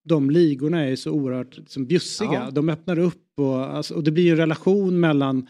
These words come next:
Speaker 2: Precis.
Speaker 1: de som sänder och de som utövar på ett
Speaker 2: Ja.
Speaker 1: sätt som man inte får i Premier League eller
Speaker 2: Nej.
Speaker 1: O S eller V M och så.
Speaker 2: Så
Speaker 1: Så
Speaker 2: är det ju.
Speaker 1: häftigt, liksom.
Speaker 2: Det, det är ju det där, och det är,
Speaker 1: Mm.
Speaker 2: nu, nu tycker jag det är otroligt kul, för det är framförallt just arbetskamraterna då i,
Speaker 1: Mm.
Speaker 2: i de här sändningarna, att det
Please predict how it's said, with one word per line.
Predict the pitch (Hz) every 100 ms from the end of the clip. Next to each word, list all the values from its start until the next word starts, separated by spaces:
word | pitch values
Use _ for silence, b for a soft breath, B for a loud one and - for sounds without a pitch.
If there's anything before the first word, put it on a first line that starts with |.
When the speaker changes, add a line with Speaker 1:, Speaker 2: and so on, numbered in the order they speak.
| _
Speaker 2:
Precis. | 170 165
Speaker 1:
de | 165 135
som | 160
sänder | 185 147 139 139 139
och | 139
de | 143 131
som | 127 151
utövar | 156 139 175 196 190
på | - 143
ett |
Speaker 2:
Ja. | 127
Speaker 1:
sätt | 143
som | - 147
man | 170
inte | 160 131 -
får | 185 160 143 135
i | 135 131 B _ -
Premier | 151 143 131
League | 123 127 -
eller | 160 127 143
Speaker 2:
Nej. | 202
Speaker 1:
O | 165 135
S | 131
eller | 156 147
V | 147 131
M | 127 135
och | 151
så. | -
Speaker 2:
Så | 127
Speaker 1:
Så | - 170
Speaker 2:
är | 240 220 110
det |
ju. | 113
Speaker 1:
häftigt, | 190 190 196 170
liksom. | - 143
Speaker 2:
Det, | 151
det | 156
är | 170
ju |
det | 165 160
där, | 190 185
och | 110
det | 113
är, | 127 123
Speaker 1:
Mm. | 117 104 69 65 - - _ - 110
Speaker 2:
nu, | 131 135
nu | 135
tycker | 160 156
jag | 127
det | 113
är |
otroligt | 110 - 117 92
kul, | - 95
för | -
det | 110 107 92
är | 92
framförallt | 92 - 98 101 90
just | 104 - - -
arbetskamraterna | - 98 - - 95 90 - 113
då | 117 98
i, | 92
Speaker 1:
Mm. | 139 135
Speaker 2:
i |
de | 101
här | 110
sändningarna, | 107 104 98 92
att |
det | -